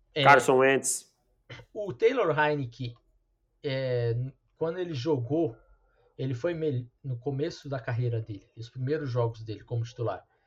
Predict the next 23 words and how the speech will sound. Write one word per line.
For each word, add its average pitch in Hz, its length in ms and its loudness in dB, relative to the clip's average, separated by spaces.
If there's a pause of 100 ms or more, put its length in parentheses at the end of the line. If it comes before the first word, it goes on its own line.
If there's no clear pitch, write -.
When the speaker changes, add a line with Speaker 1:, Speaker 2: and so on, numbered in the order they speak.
(140)
Speaker 1:
ele 185 160 -6
foi 196 160 -4
melhor 180 400 2
ou 240 60 2
ele 196 80 -8
foi 208 140 -8
pior 160 400 -2
do 156 120 -12
que 170 120 -14
os 135 140 -12
primeiros 147 800 -6 (160)
jogos 131 580 0
do 123 80 -4
Sam 123 220 -6
Darnold? 110 480 -8 (400)
Foi - 160 -8
muito 113 140 6
Speaker 2:
Melhor. 147 240 10
Speaker 1:
melhor 117 120 2
que 117 60 -4
o - 20 -8
Darnold. 101 460 -8 (160)
Speaker 2:
Melhor. 117 580 2